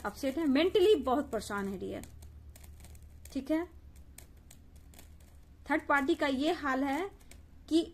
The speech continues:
वो भी काफी गुस्से में है, आवाज आप सुन रहे हो, थर्ड पार्टी काफी गुस्से में है और आपके पार्टनर भी। कहीं ना कहीं उस घर में परेशानियां बहुत ज्यादा क्रिएट हो रही है और वो थर्ड पार्टी की वजह से। यहाँ पे बहुत ज्यादा अपसेट दिख रहे हैं आपके पार्टनर,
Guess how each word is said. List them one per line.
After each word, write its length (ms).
वो 160
भी 120
काफी 380
गुस्से 340
में 120
है, 160
आवाज 300
आप 100
सुन 240
रहे 100
हो, 160
थर्ड 200
पार्टी 280
काफी 360
गुस्से 340
में 140
है 160
और 200
आपके 300
पार्टनर 440
भी। 200
कहीं 240
ना 120
कहीं 280
उस 280
घर 160
में 180
परेशानियां 580
बहुत 180
ज्यादा 200
क्रिएट 420
हो 80
रही 220
है 180
और 100
वो 160
थर्ड 340
पार्टी 320
की 120
वजह 240
से। 140
यहाँ 240
पे 220
बहुत 240
ज्यादा 160
अपसेट 300
दिख 220
रहे 100
हैं 60
आपके 240
पार्टनर, 420